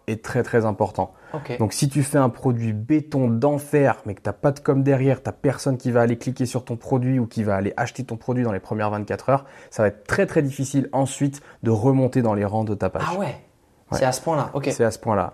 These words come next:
Speaker 1: Donc en fait, il faut vraiment avoir peut-être une petite communauté derrière toi qui, sur
Speaker 2: Ok.
Speaker 1: laquelle tu peux compter. Les gens, des fois, utilisent leurs amis au début, une vingtaine d'amis, en leur disant, « Les gars,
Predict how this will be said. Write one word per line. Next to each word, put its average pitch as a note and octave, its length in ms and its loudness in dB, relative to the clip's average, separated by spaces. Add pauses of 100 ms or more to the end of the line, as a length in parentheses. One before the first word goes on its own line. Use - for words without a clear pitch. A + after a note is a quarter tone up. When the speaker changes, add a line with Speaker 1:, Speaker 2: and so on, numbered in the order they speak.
Speaker 1:
Donc A2+ 220 -2
en A2+ 80 2
fait, B2+ 260 0
il A2 80 -6
faut A#2 140 0
vraiment C#3 380 2
avoir C3 280 2
peut-être A#2+ 340 -2
une A2 140 0
petite C#3 420 -4
communauté C3 480 0
derrière A2 360 -2
toi A#2 220 2
qui, F#2 440 -10
sur A#2 120 -4
Speaker 2:
Ok. G#2 80 0
Speaker 1:
laquelle A#2 160 2
tu A2 100 -4
peux B2 160 0
compter. G3 340 0 (480)
Les A#2 100 -4
gens, D3 160 0
des A#2 120 -4
fois, C#3 160 -2
utilisent A2 240 -4
leurs G#2+ 180 0
amis F#3 180 0
au E3+ 60 -2
début, A2+ 260 -4
une G#2 120 -6
vingtaine A#2+ 280 -2
d'amis, A#2+ 280 2
en - 20 2
leur A#2 120 2
disant, « A2 180 -2
Les A2 80 -2
gars, B2+ 240 2